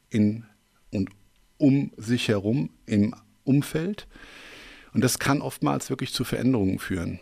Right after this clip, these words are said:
Wir haben alle ja, glaub ich mal, immer wieder so eine Phase, ich glaub, die liegt auch so zwischen dreißig und fünfzig, der Persönlichkeitsentwicklung. Ja,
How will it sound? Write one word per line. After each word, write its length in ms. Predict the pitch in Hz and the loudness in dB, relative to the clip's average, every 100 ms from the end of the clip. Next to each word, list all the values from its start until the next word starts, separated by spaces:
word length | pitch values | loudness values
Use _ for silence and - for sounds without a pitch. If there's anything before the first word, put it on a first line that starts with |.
| - | -14
Wir 140 | 104 | -4
haben 120 | 107 120 | -2 0
alle 220 | 120 139 | 0 2
ja, 160 | 127 | 2
glaub 260 | 120 113 120 | 0 -2 -6
ich 120 | 117 | -4
mal, 160 | 120 117 | -4 0
immer 240 | 123 113 | 0 0
wieder 160 | 113 107 | 0 0
so 80 | 107 | 0
eine 100 | 101 | -2
Phase, 400 | 117 123 127 107 | -4 -4 -4 -6
ich 100 | - | -8
glaub, 200 | - 107 | -8 -6
die 60 | |
liegt 220 | 101 113 | -8 -6
auch 140 | 98 101 | -8 -8
so 140 | 101 | -8
zwischen 420 | - 98 101 95 - - - - - | -10 -6 -4 -4 -8 -20 -20 -20 -12
dreißig 720 | - 98 107 110 98 - - | -6 -4 -4 -6 -8 -10 -8
und 240 | 90 - | -8 -8
fünfzig, 720 | - 151 135 - 127 117 - | -4 -2 -2 -6 -4 -2 -4
der 340 | - - 95 101 - - | -10 -10 -12 -14 -16 -4
Persönlichkeitsentwicklung. 1200 | 107 113 135 135 127 113 127 104 113 110 107 104 | 0 4 4 2 0 -2 -2 0 0 0 2 2
Ja, 280 | 92 101 | -2 -6